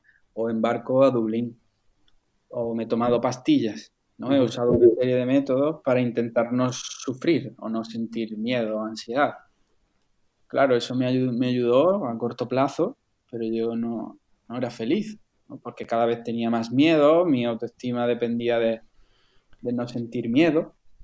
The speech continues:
Speaker 1: Yo no me sentía que tenía las riendas de mi vida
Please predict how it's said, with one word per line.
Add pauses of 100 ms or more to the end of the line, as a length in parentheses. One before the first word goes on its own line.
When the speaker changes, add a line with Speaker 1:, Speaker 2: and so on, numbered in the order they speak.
(300)
Speaker 1:
Yo
no
me
sentía
que (160)
tenía
las
riendas
de
mi
vida